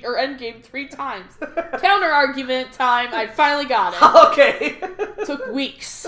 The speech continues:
Speaker 1: That was in the summer.
Speaker 2: Oh, okay.
Speaker 1: Where I had
Speaker 2: Uh-huh.
Speaker 1: something called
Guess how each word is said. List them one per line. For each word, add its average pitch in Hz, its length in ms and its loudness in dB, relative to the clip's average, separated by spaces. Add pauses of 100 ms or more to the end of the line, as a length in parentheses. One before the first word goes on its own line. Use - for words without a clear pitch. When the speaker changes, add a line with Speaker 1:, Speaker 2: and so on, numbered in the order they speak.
(160)
Speaker 1:
That - 1800 -8
was 403 120 -2
in 320 100 -8
the 269 100 -4
summer. 269 960 -6
Speaker 2:
Oh, 196 300 6
okay. 180 280 -4
Speaker 1:
Where 269 160 0
I 254 120 0
had 247 140 0
Speaker 2:
Uh-huh. 247 80 -10
Speaker 1:
something 254 260 -12
called 220 420 -4